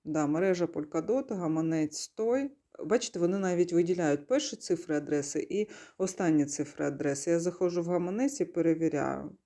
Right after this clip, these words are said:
Мгм. Так. І останнє. Так, все добре. Да. Та сума, підтвердити.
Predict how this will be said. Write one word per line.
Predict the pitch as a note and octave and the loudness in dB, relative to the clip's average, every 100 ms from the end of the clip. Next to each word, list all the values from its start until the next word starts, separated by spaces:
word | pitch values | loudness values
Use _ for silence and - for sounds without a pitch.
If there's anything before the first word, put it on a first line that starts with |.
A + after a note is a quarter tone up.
| _ - | _ -12
Мгм. | D#3+ D#3 D#3+ F3 G#3+ D#4 E4 _ _ _ _ _ _ _ _ _ _ _ _ _ | -8 -8 -6 -6 -4 -4 -6 _ _ _ _ _ _ _ _ _ _ _ _ _
Так. | - C#3 C#3+ _ _ _ _ _ _ _ _ _ _ _ | -14 -14 -14 _ _ _ _ _ _ _ _ _ _ _
І | F3 | -4
останнє. | E3+ E3+ - - - C3 - D#3+ - _ _ _ | -4 -6 -12 -12 -12 -12 -14 -18 -20 _ _ _
Так, | C3+ A#2 - | -14 -14 -14
все | - G#3+ | -2 0
добре. | F3+ D3+ C3+ - - - _ E3 | 2 0 0 -6 -12 -14 _ -8
Да. | D#3+ D3+ C#3 F3 _ _ _ _ | -4 -4 -6 -12 _ _ _ _
Та | - E3+ D3 | -6 -4 -4
сума, | - D4 F#4 F#4 C#4+ C4+ - _ _ | -8 -6 -4 0 0 0 -6 _ _
підтвердити. | G#3 - C#3 C3 E3+ - - | -20 -8 -6 -6 -10 -20 -18